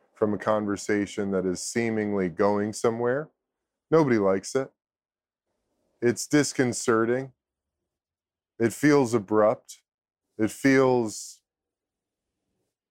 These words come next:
disingenuous, rude, whatever you want to call it. Nobody likes to be ghosted. Ghosting on the Ebb and Flow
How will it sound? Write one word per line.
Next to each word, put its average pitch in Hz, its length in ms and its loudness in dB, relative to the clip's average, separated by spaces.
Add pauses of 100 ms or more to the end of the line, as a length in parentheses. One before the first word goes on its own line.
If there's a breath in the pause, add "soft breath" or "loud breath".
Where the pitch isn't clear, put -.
(480)
disingenuous, 127 1160 0
rude, 131 500 2
whatever 139 380 0
you 143 80 0
want 131 160 -2
to - 40 -2
call 117 380 2
it. 110 140 -4
Nobody 131 280 -2
likes 113 340 0
to - 40 -16
be 98 140 -2
ghosted. 104 640 -2 (680)
Ghosting 120 760 2 (680)
on 110 180 0
the 110 160 2
Ebb 113 160 2
and 101 140 -2
Flow 87 460 -2